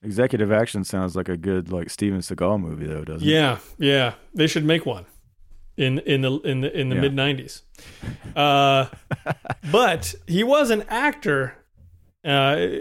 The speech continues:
Speaker 2: uh, Donald Freed. He, he seemed to do most of his, uh, work, uh, acting. He appeared on Father Knows Best, things like that. Um,
Speaker 1: Hmm.
Speaker 2: uh,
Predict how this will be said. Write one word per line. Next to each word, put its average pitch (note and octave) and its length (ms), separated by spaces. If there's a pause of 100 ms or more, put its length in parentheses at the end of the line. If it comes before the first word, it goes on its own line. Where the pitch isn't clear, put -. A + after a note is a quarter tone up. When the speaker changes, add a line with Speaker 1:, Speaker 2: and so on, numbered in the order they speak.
(200)
Speaker 2:
uh, E3+ 240
Donald D3 340
Freed. D#3 400
He, D3+ 340
he D3+ 140
seemed G#3 220
to D#3+ 80
do D3+ 180
most E3 260
of D#3 60
his, C3+ 260
uh, C3+ 240
work, C#3 300 (100)
uh, D3+ 380
acting. E3 460
He D3 80
appeared C#3 320
on C3 160
Father C3+ 340
Knows B2+ 260
Best, C3 460 (640)
things D3 220
like C3 180
that. C#3+ 500
Um, B2 540 (960)
Speaker 1:
Hmm. C#3 40
Speaker 2:
uh, B2 600